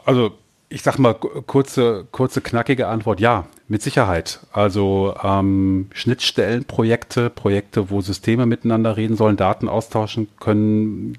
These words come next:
gehen in der Regel bei vielen Unternehmen die Warnlampen an, weil man weiß, ich hab jetzt eben nicht nur eine Softwareentwicklungsaufgabe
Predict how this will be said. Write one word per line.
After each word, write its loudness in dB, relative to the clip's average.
gehen -2
in -8
der -4
Regel 2
bei -2
vielen -2
Unternehmen 0
die 0
Warnlampen 2
an, 0
weil -8
man -2
weiß, 0
ich -10
hab -4
jetzt -4
eben -2
nicht -4
nur 2
eine 0
Softwareentwicklungsaufgabe 0